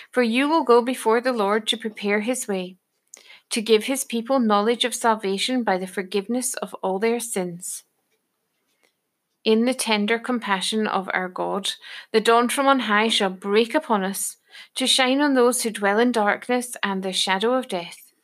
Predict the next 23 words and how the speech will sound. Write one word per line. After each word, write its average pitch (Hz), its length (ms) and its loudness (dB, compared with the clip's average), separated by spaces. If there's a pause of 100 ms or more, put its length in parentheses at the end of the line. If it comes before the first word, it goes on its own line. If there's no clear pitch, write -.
(440)
and 220 100 0
to 226 120 -4
guide 214 320 0
our 254 100 2
feet - 480 -8 (140)
into 208 440 0
the 220 140 -4
way 185 320 -4
of 214 180 -6
peace. - 460 -12 (2500)
Glory 196 480 4
to 202 300 -2
the 226 80 -4
Father, 180 520 -4 (180)
and 202 240 -2
to 269 160 0
the 285 100 -2
Son, 233 340 2
and 214 360 0
to 247 200 -2
the 254 120 0
Holy 247 260 0
Spirit, - 600 -10